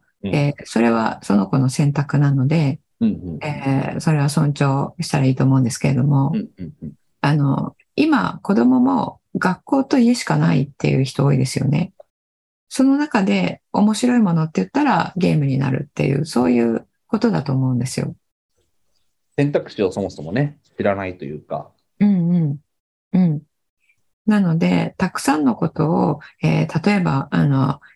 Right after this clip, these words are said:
Speaker 2: えー、クラシックのコンサートに連れてってみるとか、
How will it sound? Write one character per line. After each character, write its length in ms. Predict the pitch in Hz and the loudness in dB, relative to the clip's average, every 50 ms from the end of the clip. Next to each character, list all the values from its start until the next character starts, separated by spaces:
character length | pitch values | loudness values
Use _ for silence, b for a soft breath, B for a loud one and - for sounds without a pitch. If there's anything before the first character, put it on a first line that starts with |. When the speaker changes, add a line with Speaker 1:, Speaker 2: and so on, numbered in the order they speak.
| b _ | b _
Speaker 2:
え 720 | - - 147 143 139 139 139 - - - - - - - - | -4 -2 0 0 0 0 0 0 -2 -2 -2 -2 -4 -6 -8
ー、 0 | _ _ _ _ _ _ _ _ _ | _ _ _ _ _ _ _ _ _
ク 120 | - 185 | 0 2
ラ 100 | 175 165 | 2 2
シ 140 | - - 185 | 2 0 -2
ッ 40 | - | 0
ク 140 | - 151 | 0 0
の 260 | 143 139 131 135 135 - | 2 2 2 0 -2 -2
コ 160 | - - 170 | 0 0 0
ン 60 | 147 | 2
サ 140 | - 151 139 | 2 0 -2
ー 40 | 131 | 0
ト 100 | - 143 | 0 2
に 140 | 135 131 | 2 2
連 200 | 131 - - 143 | 2 2 0 0
れ 40 | 143 | 2
て 80 | 143 156 | 0 -2
っ 40 | 143 | -2
て 100 | 147 143 | 0 0
み 140 | 139 135 131 | 2 2 2
る 80 | 131 | 0
と 120 | 131 131 127 | 0 -2 -4
か、 420 | - - 180 175 160 151 - - | 0 0 0 0 0 -2 -4 -8